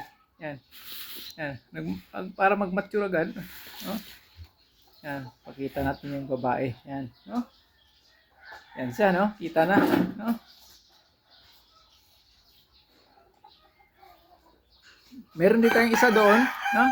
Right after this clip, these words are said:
Pakita natin, no? Ayan, oh. Ayan. Ayan, oh. May,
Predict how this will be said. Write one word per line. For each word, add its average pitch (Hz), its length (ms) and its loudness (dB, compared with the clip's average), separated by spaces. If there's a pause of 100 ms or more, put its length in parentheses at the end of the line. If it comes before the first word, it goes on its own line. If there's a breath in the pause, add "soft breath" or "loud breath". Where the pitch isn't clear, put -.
(160)
Pakita 202 240 2
natin, 165 320 2
no? 180 60 -2 (1800)
Ayan, 151 240 4
oh. 135 40 -4 (120)
Ayan. 175 200 6 (920)
Ayan, 208 320 4
oh. - 20 -6 (220)
May, 180 320 -2